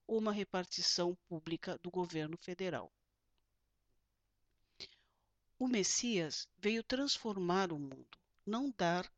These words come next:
continuidade à forma de vida dos fariseus. Por isso, deveríamos sair dessas cercas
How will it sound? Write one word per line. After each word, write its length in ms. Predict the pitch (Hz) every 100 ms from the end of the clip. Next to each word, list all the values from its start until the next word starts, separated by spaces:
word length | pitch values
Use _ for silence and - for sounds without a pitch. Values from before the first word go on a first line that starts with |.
| _ -
continuidade 840 | 185 175 180 165 160 156 160 165
à 40 | 170
forma 420 | - 165 156 151
de 120 | 156
vida 280 | 156 165 175
dos 180 | 185 -
fariseus. 720 | 180 175 175 143 - - - _ _ _ - -
Por 200 | 156 156
isso, 360 | 208 190 - - _ _ _ _ _ _
deveríamos 600 | 165 160 160 190 233 226
sair 320 | - 170 165
dessas 320 | 160 151 143
cercas 580 | - 160 147 - - -